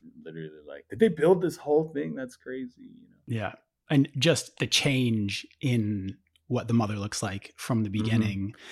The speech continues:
Speaker 2: to the
Speaker 1: Yeah.
Speaker 2: end when she's, like, this twelve foot tall,
Speaker 1: <laughs>
Speaker 2: boobalicious rat monster.
Speaker 1: Yeah.
Speaker 2: Like, unbelievable and totally, like, you,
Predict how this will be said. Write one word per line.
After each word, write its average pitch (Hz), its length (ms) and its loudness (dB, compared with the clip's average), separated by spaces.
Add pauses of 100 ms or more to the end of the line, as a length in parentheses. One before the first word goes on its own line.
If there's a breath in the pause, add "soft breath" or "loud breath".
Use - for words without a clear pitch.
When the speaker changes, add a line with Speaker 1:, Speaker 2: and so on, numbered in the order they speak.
(240 loud breath)
Speaker 2:
to - 80 -8
the 127 100 4
Speaker 1:
Yeah. 131 120 2
Speaker 2:
end 117 240 8
when 120 160 4
she's, 117 240 0
like, 113 240 -6
this 120 320 0 (160)
twelve 123 380 2
foot 120 220 -4
tall, 117 640 2
Speaker 1:
<laughs> 123 460 0
Speaker 2:
boobalicious 135 920 8
rat 131 340 4
monster. 104 540 -2 (400 loud breath)
Speaker 1:
Yeah. 117 260 4 (340)
Speaker 2:
Like, 147 280 -2 (120)
unbelievable 151 840 10
and 135 240 8 (120)
totally, 185 360 8
like, 127 260 -4 (340)
you, 147 160 2